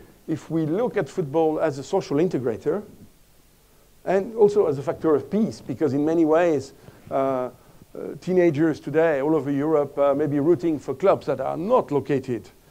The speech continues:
within their national boundary. This is very, very common. It's a new phenomenon, but it's very common.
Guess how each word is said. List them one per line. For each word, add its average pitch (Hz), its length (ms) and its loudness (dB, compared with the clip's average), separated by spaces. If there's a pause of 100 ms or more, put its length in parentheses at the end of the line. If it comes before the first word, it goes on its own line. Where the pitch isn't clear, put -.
(280)
within 147 280 0
their 135 120 -4
national 131 360 -8
boundary. 110 440 -10 (1160)
This 139 160 -6
is 117 100 -6
very, 147 380 6
very 127 260 0
common. 110 340 -8 (360)
It's 123 120 -10
a 147 60 -4
new 151 220 0
phenomenon, 131 560 -8
but 139 100 -8
it's - 140 -16
very 139 420 0
common. - 300 -10